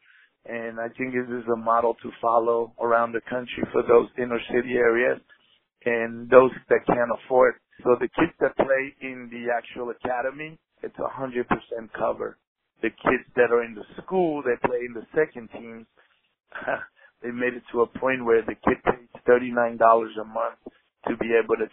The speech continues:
train and play. So really, it's an example, and I hope that many others can follow, and, and eventually we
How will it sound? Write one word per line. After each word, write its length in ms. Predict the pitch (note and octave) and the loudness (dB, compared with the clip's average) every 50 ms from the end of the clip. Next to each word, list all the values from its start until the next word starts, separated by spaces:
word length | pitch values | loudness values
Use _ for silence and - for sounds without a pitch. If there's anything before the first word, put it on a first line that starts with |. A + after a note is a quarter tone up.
| - - | -8 -10
train 260 | A#2+ A#2+ A#2+ A#2 A#2 | -8 -8 -8 -6 -8
and 120 | A2+ A2 - | -8 -6 -4
play. 440 | - - - A#2+ A#2 A2+ - - - _ _ _ _ _ _ - | -4 -2 -2 -2 -4 -4 -6 -10 -16 _ _ _ _ _ _ 0
So 180 | - - B2+ | 4 6 6
really, 480 | B2+ C3 D3 D3+ D3 D3+ D3 C#3 C3+ - _ _ _ _ _ _ _ _ | 6 6 6 4 4 2 2 0 -2 -6 _ _ _ _ _ _ _ _
it's 160 | - B2 B2 - - | -8 -8 -8 -6 -8
an 100 | B2 B2 | -10 -10
example, 600 | A#2+ A#2 A2 A#2+ B2 A#2+ B2 A#2+ - C3 B2+ B2 | -10 -8 -6 -4 -2 -2 -2 0 0 0 0 0
and 120 | A#2+ A#2 A2+ | -2 -4 -6
I 80 | A2 | -8
hope 260 | - A2+ A#2 A#2+ A#2 - | -6 -4 -4 -4 -4 -2
that 280 | B2 A#2+ A2+ A2 A2 | -4 -2 -2 -4 -4
many 280 | A2+ A#2 A#2+ A#2 A#2 A#2 | -6 -8 -8 -8 -6 -2
others 340 | A#2 A#2 A#2+ A#2 B2 A#2+ A#2+ - - - | -2 0 0 0 0 -2 -4 -8 -12 -14
can 140 | A#2+ A#2 A#2 - - | -14 -14 -8 -4 0
follow, 460 | B2 A#2 A#2+ A#2+ B2+ B2+ C3 B2+ B2+ | 2 4 4 4 4 2 2 0 -2
and, 300 | B2 A#2 A2+ A2 A2 - - | -4 -4 -8 -12 -16 -14 -12
and 160 | A#2 A#2 A#2+ | -10 -8 -6
eventually 580 | A2 G#2+ A2+ A2+ A#2 - - - A#2+ A#2+ A#2+ A2+ - | -4 0 0 0 0 0 -2 -2 -2 -2 -2 0 2
we 80 | - | 2